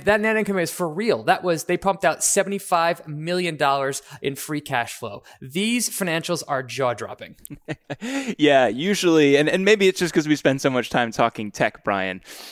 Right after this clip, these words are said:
Speaker 2: The trade-off is you get high growth, but it's not profitable, and you, maybe you wind up with those nice margins, or you wind up with a profitable company that just doesn't have the top line growth.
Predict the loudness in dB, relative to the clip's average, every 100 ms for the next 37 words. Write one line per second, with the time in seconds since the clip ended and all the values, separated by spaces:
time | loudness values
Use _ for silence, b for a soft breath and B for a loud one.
0 | B _ -2 0 0 0 4 6 6 6
1 | 6 6 6 0 -4 2 0 2 4 4
2 | 4 4 2 0 -14 _ -2 -2 0 0
3 | 0 2 2 2 -2 0 -2 -4 b b
4 | -2 0 0 2 2 2 2 2 2 0
5 | 0 -2 0 -2 -2 -2 -2 -4 -10 -16
6 | b 0 4 6 6 6 4 2 -4 2
7 | 4 4 2 -2 -2 -2 -2 -2 -2 -4
8 | 0 2 4 2 0 0 -2 0 0 0
9 | -2 -4 -2 -2 -4